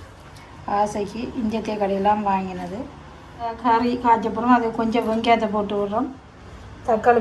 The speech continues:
பழம் ஒரு சொட்டு போடுறோம். கொஞ்சம் தண்ணியை விட்டுட்டு அவிப்போம். தண்ணியை விடுவோம்.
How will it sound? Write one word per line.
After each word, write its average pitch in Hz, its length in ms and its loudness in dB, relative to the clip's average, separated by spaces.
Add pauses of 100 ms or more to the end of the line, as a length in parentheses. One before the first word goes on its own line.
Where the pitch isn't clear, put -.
பழம் 247 160 4
ஒரு 220 120 0
சொட்டு 233 260 2 (100)
போடுறோம். 196 280 -2 (220)
கொஞ்சம் 220 320 6
தண்ணியை 247 400 10
விட்டுட்டு 202 320 4 (280)
அவிப்போம். 202 380 2
தண்ணியை 240 380 6
விடுவோம். 202 340 6